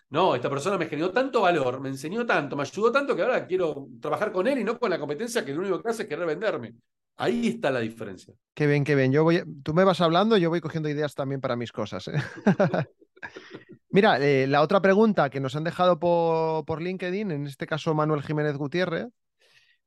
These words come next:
Speaker 2: dice si crees que se está perdiendo la calidad de los posts de LinkedIn en favor a su algoritmo.
Speaker 1: Los algoritmos siempre tienen momentos donde la gente descubre, "Uh, esto funciona más", entonces empiezan a generar cosas.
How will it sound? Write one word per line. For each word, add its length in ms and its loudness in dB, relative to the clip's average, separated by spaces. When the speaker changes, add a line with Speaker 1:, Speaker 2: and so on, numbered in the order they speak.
Speaker 2:
dice 540 2
si 240 -4
crees 380 2
que 100 -2
se 100 -6
está 160 -2
perdiendo 360 0
la 100 0
calidad 340 -2
de 60 -2
los 180 -2
posts 460 -4
de 120 -6
LinkedIn 460 -4
en 80 -4
favor 440 -6
a 200 -2
su 140 -6
algoritmo. 580 -6
Speaker 1:
Los 220 -6
algoritmos 580 0
siempre 380 0
tienen 280 -6
momentos 640 -4
donde 200 -8
la 100 -6
gente 240 -8
descubre, 580 0
"Uh, 220 -2
esto 180 -12
funciona 560 -6
más", 320 -4
entonces 360 -8
empiezan 440 -8
a 80 -6
generar 320 -8
cosas. 260 -8